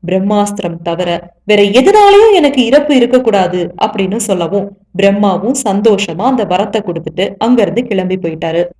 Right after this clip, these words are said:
இப்போ வரத்தை வாங்கின மமதையில அதிகாயன் ரொம்ப கொடூரமா நடந்துக்க ஆரம்பிச்சான். ஏதாவது ஒரு சிற்றரசன் மேல படையெடுத்து போறது, அவனை வீழ்த்திட்டு அந்த நாட்டை ஆக்கிரமிப்பு பண்றதுன்னு இப்படியே காலங்கள் போகுது.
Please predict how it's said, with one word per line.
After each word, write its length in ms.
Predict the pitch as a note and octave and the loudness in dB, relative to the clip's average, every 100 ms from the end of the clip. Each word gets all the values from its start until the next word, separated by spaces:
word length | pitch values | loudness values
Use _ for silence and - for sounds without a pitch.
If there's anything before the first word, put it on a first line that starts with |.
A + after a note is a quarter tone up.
| _ | _
இப்போ 580 | - C#4 C#4+ A3 G#3+ - - _ E3+ | -2 0 4 4 4 -2 -14 _ 0
வரத்தை 380 | F#3+ C#4+ - | 4 4 4
வாங்கின 420 | F4+ E4+ E4 F4+ F4 | 6 6 6 4 4
மமதையில 480 | D4+ D#4 D4+ D#4 D4+ B3 - - _ | 4 2 2 2 4 2 0 -14 _
அதிகாயன் 580 | F#3+ B3+ D4 E4 C#4+ G3+ | 2 2 2 2 2 0
ரொம்ப 400 | G3+ C#4 G4 F#4+ | -2 2 0 2
கொடூரமா 500 | B3+ C4+ F#4 D4+ D#4+ | 2 4 2 0 0
நடந்துக்க 320 | D4 B3+ C4 B3 | 0 0 -2 0
ஆரம்பிச்சான். 580 | G3+ F#3+ F3 F3+ - _ _ _ F3+ | -2 -2 -6 -10 -12 _ _ _ -6
ஏதாவது 400 | F3+ F#3 B3+ C4+ | 0 2 4 2
ஒரு 120 | A#3+ | 2
சிற்றரசன் 600 | - G#3+ A3+ G#3+ G#3 F#3+ | -2 -4 -4 -2 -4 -2
மேல 220 | F3+ F#3+ | -2 -2
படையெடுத்து 580 | G3 F#3+ G#3 F#3+ G3+ G3+ | -2 0 0 -2 -4 -6
போறது, 440 | F#3+ F#3 F3 E3+ E3+ - _ _ | -4 -4 -4 -4 -6 -12 _ _
அவனை 320 | - D4+ D4+ | 2 4 4
வீழ்த்திட்டு 500 | D4 E4 F#4+ F4 - | 4 4 4 2 2
அந்த 260 | F4+ E4+ D4 | 4 4 4
நாட்டை 360 | C4 C#4 C#4 | 2 2 4
ஆக்கிரமிப்பு 560 | B3 B3+ C#4 B3+ A3 G3 | 4 4 0 -2 -4 -4
பண்றதுன்னு 640 | G3+ F#3+ F#3+ D#3+ F#3 A#3+ C4 - _ | -4 -2 -4 -4 -4 -4 -6 -16 _
இப்படியே 540 | A3 - D4+ D4 E4+ F#4+ | -18 -8 -4 0 0 0
காலங்கள் 520 | C4 C4 C4+ A#3+ G#3 | 0 2 2 0 0
போகுது. 400 | G3+ G3+ G#3 | 0 2 0